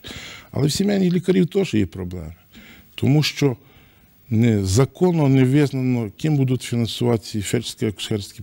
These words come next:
пункти, фапи. І, е, центри П М С Д фінансують фапи, що це не поти-, м, неправильно, вони повинні фінансуватися або з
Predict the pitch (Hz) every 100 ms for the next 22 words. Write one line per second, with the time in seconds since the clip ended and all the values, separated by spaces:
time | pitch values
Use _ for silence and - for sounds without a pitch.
0 | - 110 95 - - - - - - 101
1 | - - _ - - - - - - -
2 | - 120 104 104 95 90 - 101 87 90
3 | 90 87 85 - 135 143 135 117 120 110
4 | - 107 131 139 127 117 110 - 147 170
5 | 147 110 - - - - - - 95 -
6 | - 147 - 110 92 87 104 - 120 127
7 | - 120 131 127 117 110 110 107 104 104
8 | 107 104 110 104 123 151 135 107 92 101
9 | 117 120 120 120 110 98 113 104 110 120
10 | 110 107 101 107 101 -